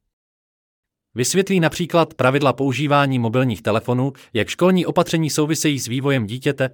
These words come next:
proč posilujeme čtenářství, jak přistupujeme k pohybu a bezpečnosti, a to v příkladech a souvislostech, abychom mohli rodiče seznámit s posledními trendy.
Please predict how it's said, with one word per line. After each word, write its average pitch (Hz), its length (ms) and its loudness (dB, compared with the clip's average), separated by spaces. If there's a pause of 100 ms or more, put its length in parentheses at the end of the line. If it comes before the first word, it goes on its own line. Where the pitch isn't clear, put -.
proč 113 220 -4
posilujeme 135 560 0
čtenářství, 131 680 -2 (200)
jak 107 160 -2
přistupujeme 160 640 0
k 127 80 -10
pohybu 139 480 0
a 107 80 0
bezpečnosti, 139 680 -4 (220)
a 110 80 -6
to 117 100 -4
v - 60 -12
příkladech 131 580 -2
a 107 100 -6
souvislostech, 143 760 -2 (120)
abychom 147 340 0
mohli 131 240 2
rodiče 139 380 -2
seznámit 143 480 0
s - 60 -10
posledními 156 560 0
trendy. 117 380 -2